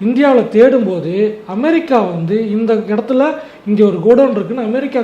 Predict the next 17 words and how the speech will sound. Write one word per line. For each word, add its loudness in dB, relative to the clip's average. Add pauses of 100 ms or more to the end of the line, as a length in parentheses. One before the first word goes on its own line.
கண்டுபிடிச்சி -2 (100)
சொல்லி -2 (200)
அங்க -2
ரெய்டு 0
நடத்தி -6
தான் 2 (500)
இந்த 4
விவகாரம் 4
வெளியே 2
வருது. -6
அப்படிங்கும்போது -8 (100)
சர்வதேச -2 (100)
அளவுல 0
இந்த -4
வழக்கு -6
வந்து -4
ரொம்ப -8